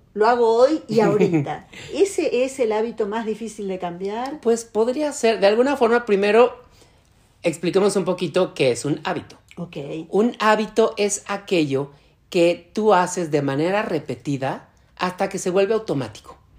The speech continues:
Speaker 1: Ok.
Speaker 2: Ya no lo piensas. Por ejemplo, es un hábito agarrar el celular y no nos damos cuenta ni qué aplicación picamos, ni con qué rapidez, ni dónde estaban las teclas, ni nada,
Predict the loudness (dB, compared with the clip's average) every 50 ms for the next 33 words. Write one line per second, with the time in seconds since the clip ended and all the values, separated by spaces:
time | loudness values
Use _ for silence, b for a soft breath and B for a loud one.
0 | -18 -18 -18 -18 -18 -18 -14 -4 0 2 4 4 4 2 2 0 0 2 4 4
1 | 4 4 4 0 -2 0 2 0 2 2 0 2 2 2 4 4 2 2 4 2
2 | 2 2 4 4 4 4 4 4 2 2 2 -2 -2 -2 0 0 2 2 0 -2
3 | -6 b b b b b b b b b b b -4 2 4 4 6 6 6 6
4 | 6 6 6 4 2 4 2 2 4 4 0 0 0 0 0 2 2 2 4 2
5 | 2 4 4 2 4 4 2 2 2 0 2 2 0 2 4 4 4 6 4 2
6 | 2 2 2 2 2 2 2 2 0 2 2 0 0 2 4 4 4 4 6 4
7 | 4 4 4 2 0 0 2 2 2 2 0 0 2 0 0 2 2 -2 0 0
8 | 0 2 2 2 2 0